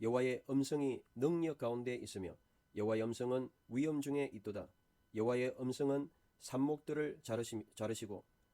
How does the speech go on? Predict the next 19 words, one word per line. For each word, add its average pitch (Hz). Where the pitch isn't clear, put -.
또 120
여호와는 120
레바논의 127
산목들을 143
자르셨도다. 110
또 123
그분은 131
레바논으로 127
송아지같이, 127
시론을 123
들소같이 131
뛰어다니게 123
하시도다. 107
여호와의 120
음성이 135
불의 120
불길을 147
가르시며, 107
여호와의 113